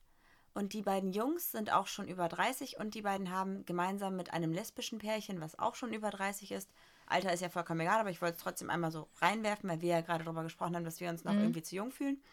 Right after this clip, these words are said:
Speaker 1: Die beiden haben auf jeden Fall mittlerweile zwei Kinder, eine Tochter und einen Sohn. Die Tochter ist drei, der Sohn ist zwei und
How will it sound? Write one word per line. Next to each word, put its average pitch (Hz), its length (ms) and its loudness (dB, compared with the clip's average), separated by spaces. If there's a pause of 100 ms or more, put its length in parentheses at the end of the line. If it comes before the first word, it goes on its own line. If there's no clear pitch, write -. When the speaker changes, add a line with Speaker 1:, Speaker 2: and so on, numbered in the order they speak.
(520)
Speaker 1:
Die 277 60 2
beiden 254 220 6
haben 247 100 6
auf 214 100 8
jeden 220 180 -2
Fall 220 120 2
mittlerweile 175 440 2
zwei - 220 0
Kinder, 185 380 2 (300)
eine 175 220 -4
Tochter 220 320 0
und - 80 0
einen 220 200 2
Sohn. 175 300 2
Die 170 320 -2 (340)
Tochter 202 300 0
ist - 140 -2
drei, 190 320 4
der 214 160 4
Sohn 196 180 0
ist - 180 -4 (100)
zwei 226 360 0 (400)
und 220 440 0